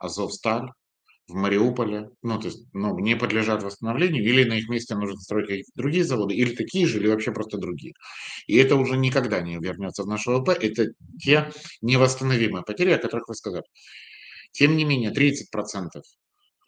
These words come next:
выплавки у Украины осталось. Об этом говорит экспортная статистика каждого месяца. Мы экспортируем стали, тридцать процентов от довоенного уровня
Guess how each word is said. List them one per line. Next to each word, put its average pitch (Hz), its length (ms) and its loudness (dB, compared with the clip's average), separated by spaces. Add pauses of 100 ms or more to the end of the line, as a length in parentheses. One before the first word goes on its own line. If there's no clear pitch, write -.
(140)
выплавки 160 680 2
у 107 140 4
Украины 117 360 -2
осталось. 71 540 -8
Об 92 120 -4
этом 120 200 -2
говорит 120 260 0
экспортная 117 420 -4
статистика 120 500 -6
каждого 110 360 -2
месяца. 78 400 -12
Мы 127 140 0
экспортируем 104 560 -4
стали, 151 380 0 (180)
тридцать 120 360 0
процентов 143 440 -4
от 87 180 -6
довоенного 98 500 -2
уровня 73 280 -10